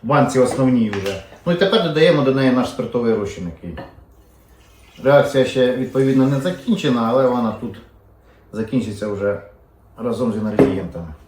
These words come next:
Закриваємо кришкою. Отак от добре перемішаємо. Ну ось так.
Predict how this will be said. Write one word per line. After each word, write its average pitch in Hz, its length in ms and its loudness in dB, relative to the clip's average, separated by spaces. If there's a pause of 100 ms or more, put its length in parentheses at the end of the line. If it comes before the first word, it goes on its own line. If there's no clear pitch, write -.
(760)
Закриваємо 131 800 0
кришкою. 147 560 -4 (500)
Отак 123 360 -4
от 113 100 -2
добре 120 280 2
перемішаємо. 113 840 -2 (3250)
Ну 202 140 0
ось 156 120 0
так. - 380 0